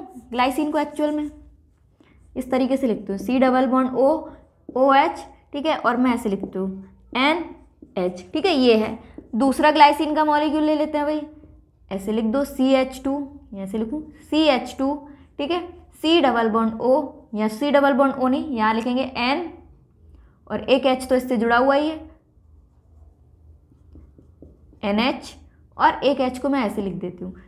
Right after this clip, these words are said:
ठीक है। और इससे दूसरा कौन जुड़ा हुआ है? दूसरा जुड़ा हुआ है सी डबल बॉन्ड ओ, सी डबल बॉन्ड ओ, ओएच, ये जुड़ा हुआ है,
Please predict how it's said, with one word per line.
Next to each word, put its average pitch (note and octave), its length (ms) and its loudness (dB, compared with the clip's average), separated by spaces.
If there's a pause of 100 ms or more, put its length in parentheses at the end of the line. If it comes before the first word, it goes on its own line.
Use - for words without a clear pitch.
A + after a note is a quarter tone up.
(100)
ठीक D4 140 -2
है। E4+ 200 0
और A#3 240 2
इससे B3+ 280 2
दूसरा C4+ 300 2
कौन C#4+ 220 2
जुड़ा C#4+ 180 6
हुआ D4+ 180 4
है? E4 140 0 (340)
दूसरा C4 260 0
जुड़ा B3+ 220 4
हुआ C4+ 140 4
है C#4 60 0
सी C4+ 200 -2
डबल B3+ 280 2
बॉन्ड B3+ 300 0
ओ, C4+ 180 4 (1000)
सी - 300 -4
डबल A#3+ 240 4
बॉन्ड A#3+ 280 0
ओ, D4 360 2 (320)
ओएच, C#4 540 0 (280)
ये E4 120 0
जुड़ा A3+ 200 2
हुआ F#3+ 200 -2
है, G#3 100 -10